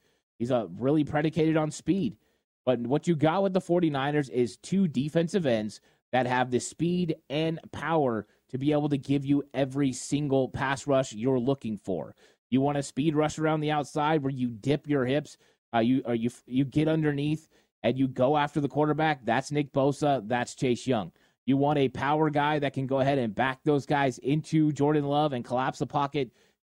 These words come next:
Chase Young and Nick Bosa can do that. They play with great leverage. They play with great get off, and they are explosive.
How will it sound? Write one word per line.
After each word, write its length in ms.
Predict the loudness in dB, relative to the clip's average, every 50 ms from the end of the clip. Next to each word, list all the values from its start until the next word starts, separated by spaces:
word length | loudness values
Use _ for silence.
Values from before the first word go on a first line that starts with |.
| _ -2
Chase 240 | 0 0 0 0 0
Young 280 | 2 2 2 2 0 -2
and 160 | -6 -4 -2
Nick 200 | -2 -4 -2 0
Bosa 320 | 0 0 2 0 -2 -4
can 140 | -4 -4 -2
do 180 | 0 2 2 4
that. 200 | 2 2 0 -2
They 100 | -6 -10
play 240 | -8 -4 -2 0 0
with 160 | 0 -2 -4
great 280 | -4 -2 -2 -2 -2 -2
leverage. 440 | 0 0 0 2 0 -2 -2 -4 -10 _ -20 _ _ _ -2
They 140 | -2 -2 -2
play 240 | -2 -2 0 0 0
with 140 | 0 -2
great 280 | -2 -4 -4 -4 -4 -2
get 180 | 0 0 2 2
off, 260 | 0 0 -2 -4 -6 _ _ _ _ _
and 140 | -6 -4 -2
they 140 | 0 0 0
are 160 | 0 0 0
explosive. 720 | -2 -4 -6 -10 -6 -2 0 2 2 0 0 -4 -8 -8